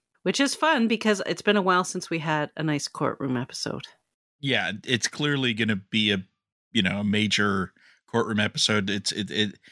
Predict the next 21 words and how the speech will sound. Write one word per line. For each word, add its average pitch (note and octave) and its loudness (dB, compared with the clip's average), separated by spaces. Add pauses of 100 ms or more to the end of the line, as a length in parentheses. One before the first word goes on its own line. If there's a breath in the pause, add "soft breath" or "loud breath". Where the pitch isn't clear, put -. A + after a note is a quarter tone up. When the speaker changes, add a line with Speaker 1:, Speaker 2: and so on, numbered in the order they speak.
(240 loud breath)
Speaker 2:
it G#2+ -2
looks A#2+ 2
a C3+ -6
lot G#2+ 0
like G#2 -2
Court A#2+ -2
Martial, G#2+ 2
a - 0
lot F#2+ 0
of F#2+ -6
this F#2+ -2
stuff, - 0 (480 soft breath)
including G#2+ 0
they - -4
have, A2 -2
we A#2+ -2
haven't C#3+ 2
seen D3 2
these B2+ 2
uniforms A#2+ 2
before G#2+ 2